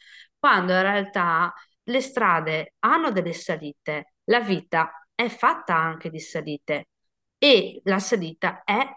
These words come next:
fisiologica, quindi la fatica, il fatto che il bambino durante l'ambientamento al nido sia un bambino che regredisce, che chiede più presenza,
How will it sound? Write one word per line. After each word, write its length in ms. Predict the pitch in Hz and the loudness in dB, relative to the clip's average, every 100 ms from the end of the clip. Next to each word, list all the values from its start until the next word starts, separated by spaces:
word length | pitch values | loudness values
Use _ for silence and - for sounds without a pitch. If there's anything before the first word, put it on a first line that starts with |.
| - | -8
fisiologica, 920 | 233 214 233 160 147 151 160 147 - | -4 0 0 -2 -6 -12 -14 -14 -16
quindi 280 | - 175 160 | -8 -8 -4
la 160 | 175 214 | -2 -2
fatica, 880 | - 175 - 175 - - 143 160 - _ _ _ - | -4 -6 -6 -10 -8 -6 -6 -8 -16 _ _ _ -14
il 60 | |
fatto 340 | - 170 196 196 | -4 -4 -2 -2
che 120 | 190 | -2
il 80 | 170 | 0
bambino 540 | 170 165 165 170 180 | 0 0 0 0 2
durante 360 | 175 160 175 180 | 2 0 0 -2
l'ambientamento 760 | 170 170 175 160 170 180 180 | 0 0 -2 -2 -2 -2 -2
al 120 | 165 160 | -4 -2
nido 420 | 170 180 175 170 | 0 0 0 -4
sia 260 | - 190 | -4 -2
un 80 | 185 | 0
bambino 440 | 175 165 170 180 180 | 0 -2 0 0 0
che 140 | 180 | -2
regredisce, 800 | 165 175 170 160 185 226 - 170 | -2 0 -2 -2 -2 -2 -2 -6
che 140 | - 170 | -8 -8
chiede 280 | 185 185 190 | -4 -2 -2
più 160 | 185 | -6
presenza, 680 | 185 175 175 160 160 - 175 | -4 -4 -2 -6 -10 -10 -12